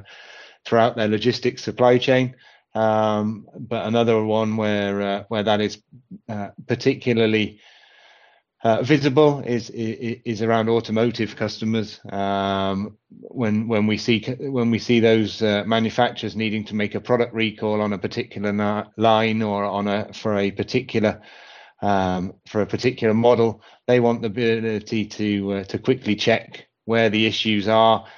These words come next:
and that it doesn't i-, impact four or five other lines that they have globally. So, uh, so they can keep things running as effectively, uh, uh, as possible from a, um, product supply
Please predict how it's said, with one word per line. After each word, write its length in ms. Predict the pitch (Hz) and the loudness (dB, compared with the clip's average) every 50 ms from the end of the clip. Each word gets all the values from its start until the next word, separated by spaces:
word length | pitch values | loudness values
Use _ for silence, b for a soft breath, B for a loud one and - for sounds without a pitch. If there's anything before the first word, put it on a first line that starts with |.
| B B B | B B B
and 140 | 104 104 | -4 -2
that 80 | 107 104 | -2 -2
it 140 | 107 104 98 | -2 -2 -2
doesn't 240 | 117 113 113 117 - | -2 -2 -2 -2 -4
i-, 40 | |
impact 720 | 107 107 110 110 - 107 107 107 104 107 110 110 - - - | -2 -2 -2 -2 -2 -4 -2 -2 -2 0 -2 -2 -2 -4 -4
four 260 | - 117 110 107 107 | -2 0 0 2 2
or 120 | 104 101 | 0 -2
five 280 | - - 110 107 107 101 | 0 2 2 4 4 4
other 220 | 110 113 101 110 | 2 2 2 2
lines 320 | 107 104 101 101 101 98 90 | 2 2 2 2 0 -4 -4
that 160 | 107 104 - | -6 -6 -4
they 120 | 98 101 | -4 -2
have 220 | 95 101 104 101 - | -2 -2 -4 -4 -4
globally. 540 | - 110 110 110 104 104 95 92 90 87 - | -4 -2 -2 -2 -4 -6 -8 -10 -10 -12 -12
So, 380 | - 101 98 98 95 92 92 | -8 -6 -4 -2 -2 -2 -2
uh, 100 | 92 90 - B B B B B B | -4 -6 -6 B B B B B B
so 120 | B - 101 | B -4 -2
they 140 | 98 98 92 | -2 -2 -2
can 180 | - - 101 | -2 -4 -4
keep 240 | - 107 107 107 - | -2 -2 -2 -2 0
things 260 | - 110 104 101 - | 0 0 0 0 2
running 320 | 107 107 104 104 101 98 104 | 2 2 4 4 2 2 2
as 120 | 95 87 | 0 0
effectively, 960 | 101 - - 117 107 - - - 107 90 101 104 107 104 101 101 101 98 - - | -2 -2 -2 -2 -4 -4 -4 -4 -2 2 2 4 4 4 4 2 0 -2 -6 -6
uh, 140 | 101 101 - - | -8 -8 -8 -8
uh, 200 | 101 95 98 - - | -8 -8 -8 -8 -8
as 160 | - 98 92 | -8 -8 -8
possible 500 | - - 117 117 - - 107 87 107 101 | -2 0 0 2 2 0 -4 -2 0 -2
from 240 | 92 - 110 104 98 | -2 -2 -2 -2 0
a, 260 | 95 95 92 92 92 B B B B B B B B B B - | 0 0 -2 -2 -4 B B B B B B B B B B -4
um, 400 | 95 95 95 92 92 95 - - _ _ | -2 0 0 0 0 -2 -6 -12 _ _
product 300 | - 107 95 101 - - | -2 -2 -2 -2 -4 -6
supply 580 | - 98 - - 131 135 131 127 131 131 - | -10 -4 2 6 6 8 8 6 4 2 -2